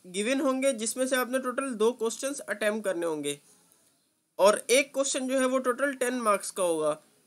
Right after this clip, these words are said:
यानी आप दो, दो क्वेश्चन अटेम्प्ट करेंगे और एक क्वेश्चन का नंबर दस है तो टेन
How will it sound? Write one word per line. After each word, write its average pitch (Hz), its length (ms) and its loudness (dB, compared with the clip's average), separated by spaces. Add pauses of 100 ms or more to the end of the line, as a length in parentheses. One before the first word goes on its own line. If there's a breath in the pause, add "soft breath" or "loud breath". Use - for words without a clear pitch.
यानी 208 280 2
आप 254 220 4 (120)
दो, 208 180 0 (460)
दो 196 240 0
क्वेश्चन 254 360 -2
अटेम्प्ट 233 400 -2
करेंगे 269 380 0
और 226 540 0 (260)
एक 233 260 0
क्वेश्चन 254 320 -4
का 254 100 -2
नंबर 233 300 -4 (280)
दस 202 240 2
है 165 120 -4 (680)
तो 185 80 -10
टेन 254 340 0